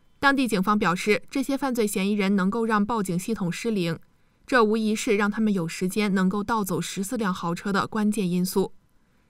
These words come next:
现在，警方正在寻找这些盗贼。被盗店主表示，虽然保险公司会进行赔偿，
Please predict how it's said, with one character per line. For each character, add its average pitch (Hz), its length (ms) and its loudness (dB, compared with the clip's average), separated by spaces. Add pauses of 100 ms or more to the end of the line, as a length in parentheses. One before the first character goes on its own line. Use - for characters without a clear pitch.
现 233 180 0
在， 208 220 2 (220)
警 226 120 0
方 254 180 0
正 254 180 -2
在 214 160 0
寻 208 200 0
找 196 160 0
这 190 100 -4
些 196 140 -4
盗 208 200 -2
贼。 170 320 -2 (320)
被 262 140 4
盗 233 160 6
店 233 160 2
主 196 100 2
表 190 180 2
示， 208 300 2
虽 - 160 -4
然 247 120 -2
保 214 140 -2
险 196 220 -2
公 190 160 -2
司 220 160 -2
会 214 180 -2
进 214 200 0
行 196 160 -2
赔 180 200 -4
偿， 170 320 -4